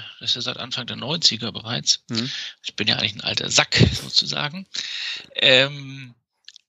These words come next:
Speaker 1: waren Führungskräfte und Manager in Organisationen schon immer begeistert vom Thema Projektmanagement.
Speaker 2: Mhm.
Speaker 1: Weil, ähm, dieses Thema, dass in klassischen Organisationen die Hierarchie,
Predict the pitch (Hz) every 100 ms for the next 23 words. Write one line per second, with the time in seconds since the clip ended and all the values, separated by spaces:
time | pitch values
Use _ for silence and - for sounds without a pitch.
0 | _ - - 156 160 151 - 262 254 -
1 | 190 180 170 160 196 240 190 160 143 202
2 | 220 196 175 160 - 175 170 175 196 180
3 | 160 170 175 147 123 110 120 110 - 107
4 | - 104 95 - - - 123 160 - -
5 | - - 139 131 139 135 131 127 131 151
6 | 147 - 196 202 185 175 147 - 151 151
7 | 135 - 160 190 202 165 160 127 160 151
8 | 151 - 170 185 185 180 165 143 139 156
9 | 151 147 - 165 170 170 165 151